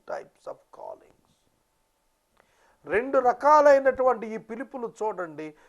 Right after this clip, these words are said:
యోసేపు కుమారుడు కాడా అన్నప్పుడు గౌరవం, మరియ కుమారుడు అన్నప్పుడు అన్నేమ్డ్ ఫాదర్, తండ్రి పేరు తెలియదు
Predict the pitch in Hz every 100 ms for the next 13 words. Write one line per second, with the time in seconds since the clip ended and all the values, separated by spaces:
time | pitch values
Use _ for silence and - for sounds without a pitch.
0 | _ 170 262 294 320 311 294 - 269 269
1 | 262 254 247 - 220 233 247 247 220 220
2 | 220 247 185 202 226 226 165 120 123 180
3 | _ _ _ _ _ _ _ _ _ _
4 | _ 131 151 226 262 254 226 226 220 214
5 | 202 190 175 175 175 - 180 233 247 185
6 | 160 143 _ - 185 214 226 226 196 196
7 | 196 196 190 180 _ _ 160 165 165 143
8 | 135 101 - _ _ _ _ _ _ _
9 | _ _ _ _ _ 156 185 214 208 208
10 | 202 185 147 170 175 180 175 165 165 160